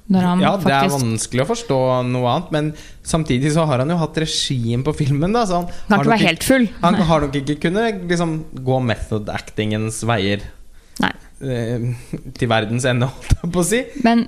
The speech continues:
Speaker 1: jeg er glad for at han gjør en sånn rolle, fordi, eh, han setter tonen i første bilde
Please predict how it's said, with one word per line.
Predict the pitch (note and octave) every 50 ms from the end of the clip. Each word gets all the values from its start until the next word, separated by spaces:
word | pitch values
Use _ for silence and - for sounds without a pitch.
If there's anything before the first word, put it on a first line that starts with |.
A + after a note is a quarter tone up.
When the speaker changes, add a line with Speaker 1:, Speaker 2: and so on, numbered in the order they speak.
| - -
Speaker 1:
jeg | A#3 A#3+ A3+
er | G#3
glad | G3+ F#3+ - F3
for | - G#3 G#3
at | G#3
han | - G#3+ G#3 G#3
gjør | F#3 F3+ F3+
en | F#3 F#3+
sånn | F#3+ F#3 F#3 F#3
rolle, | F#3 F3+ F3+ F3+ G3+ G3 - -
fordi, | - - G3+ G3+ G3+ G3+ G3+ - - - - -
eh, | - - G#3 G3+ G3+ G3+ G#3 G#3 - - - -
han | A3 A3 A3+
setter | G#3 G#3 G3 - G#3
tonen | - - A3 F#3+ F3 E3+ F3+ F#3+ F#3+ G3+ A3 - - - - - - -
i | G3+ G3 G3
første | - A3+ - - - - G3
bilde | F#3+ F#3 G3+ G3 E3+ E3+ F3 F#3+